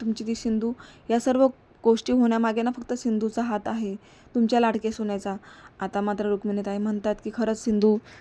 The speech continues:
सिंधू अजून किती मानहानी करणार आहे काय माहिती." तर राघव म्हणतो की, "शकुंतलाताई, तुम्ही प्लीज रुक्मिणी काकूंना काहीच बोलू नका, कारण चुकी मी केली आहे तर मला बोला,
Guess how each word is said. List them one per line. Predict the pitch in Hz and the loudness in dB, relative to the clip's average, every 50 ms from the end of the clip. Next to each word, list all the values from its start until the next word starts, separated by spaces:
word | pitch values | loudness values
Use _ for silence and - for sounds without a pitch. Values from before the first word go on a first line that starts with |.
| - - | -18 -2
सिंधू | - 233 220 214 208 214 | 2 2 6 8 8 8
अजून | 208 208 - 233 220 | 8 6 4 0 -2
किती | 214 226 208 240 | -2 -2 -2 0
मानहानी | 233 220 214 214 233 226 214 220 | 2 2 2 2 0 0 0 -2
करणार | 214 226 208 208 214 220 | -2 -4 -4 -4 -4 -6
आहे | 220 | -6
काय | 220 220 208 226 | -6 -6 -6 -4
माहिती." | 240 247 247 214 - 214 208 220 - - - - - - | -2 -2 -2 -4 -6 -8 -10 -12 -14 -20 -20 -14 -8 -2
तर | 220 | 0
राघव | 220 208 202 214 220 | 2 2 2 2 0
म्हणतो | 220 240 220 220 233 220 | 0 0 0 -2 -2 -4
की, | 247 233 233 - _ - - - _ _ _ - | -4 -6 -6 -8 _ -20 -20 -20 _ _ _ -6
"शकुंतलाताई, | - 247 226 247 247 247 226 254 254 254 254 247 240 233 - _ _ - | -4 -2 0 2 2 2 2 2 0 0 0 -2 -2 -4 -6 _ _ -2
तुम्ही | 240 233 240 247 226 | 2 2 2 2 2
प्लीज | - 233 254 247 214 - - _ - - - | 2 0 0 0 0 -4 -8 _ -10 -4 -4
रुक्मिणी | 208 220 240 233 233 | -2 0 2 2 2
काकूंना | 233 233 240 247 240 233 240 | 2 2 2 0 0 0 0
काहीच | 240 233 233 233 254 | 0 0 -2 -2 -2
बोलू | 247 240 226 214 214 | -2 -2 0 0 0
नका, | 214 208 202 - 196 196 - - - - - - - - - | -2 -4 -4 -6 -8 -10 -10 -14 -20 -20 -20 -20 -14 -4 -2
कारण | 240 226 226 233 240 262 - - - - - - | 0 2 2 0 -2 -4 -8 -14 -20 -20 -10 -6
चुकी | - 240 208 254 | -6 -2 0 2
मी | 247 240 254 254 | 4 4 4 4
केली | 233 247 247 226 233 | 2 2 2 2 2
आहे | 226 240 | 2 2
तर | 247 240 | 2 2
मला | 233 233 220 220 233 | 2 2 2 2 0
बोला, | 220 226 220 202 202 | 0 0 0 -2 -2